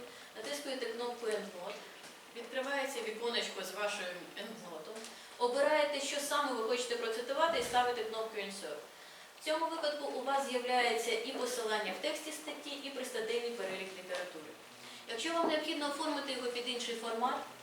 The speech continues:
є закладка "Стилі", ви обираєте той стиль, який вам потрібен. У вас більше трьох тисяч стилів,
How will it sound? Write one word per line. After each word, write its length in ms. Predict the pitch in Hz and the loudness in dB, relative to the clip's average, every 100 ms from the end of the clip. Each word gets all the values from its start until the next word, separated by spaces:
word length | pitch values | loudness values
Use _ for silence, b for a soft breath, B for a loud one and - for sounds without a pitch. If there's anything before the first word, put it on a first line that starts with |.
| B B - | B B -4
є 100 | 262 | 0
закладка 460 | 262 254 254 254 226 | 2 2 2 2 0
"Стилі", 520 | - 254 254 311 302 233 | -2 -2 -4 -2 0 4
ви 60 | |
обираєте 640 | 233 233 240 262 240 226 214 | 4 6 8 8 8 6 2
той 240 | 214 226 | 4 4
стиль, 280 | 226 - 277 | 2 0 2
який 300 | 240 196 233 | 2 2 0
вам 160 | 214 214 | 0 -2
потрібен. 380 | 202 190 170 170 196 | -4 -8 -8 -6 0
У 40 | |
вас 220 | 247 247 - - | 0 0 -4 -4
більше 240 | 269 262 240 | -4 -2 -2
трьох 180 | 226 214 | -2 -2
тисяч 320 | 214 202 208 | -2 -4 -6
стилів, 340 | - 277 302 | -4 -4 -4